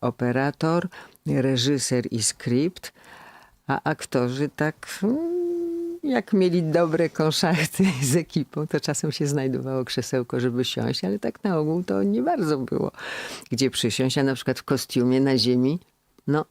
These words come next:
nie można było, bo co z kostiumu zostanie, prawda? Jak śnieg albo, <laughs> albo, albo mokra trawa. Czy, czy, także no nie, no to,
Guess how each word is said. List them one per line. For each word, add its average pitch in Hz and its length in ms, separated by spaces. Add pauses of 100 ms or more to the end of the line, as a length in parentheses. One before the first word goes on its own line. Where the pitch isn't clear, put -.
(160)
nie 151 140
można 196 380
było, 123 340 (480)
bo 135 180
co 131 180
z - 80
kostiumu 110 500
zostanie, - 640
prawda? 110 380 (600)
Jak 120 180
śnieg - 400
albo, 131 200 (540)
<laughs> - 360 (160)
albo, 143 380 (560)
albo 127 360
mokra 123 440
trawa. 117 480
Czy, - 180
czy, - 200 (840)
także 180 300
no 202 80
nie, 196 160
no 175 120
to, 175 140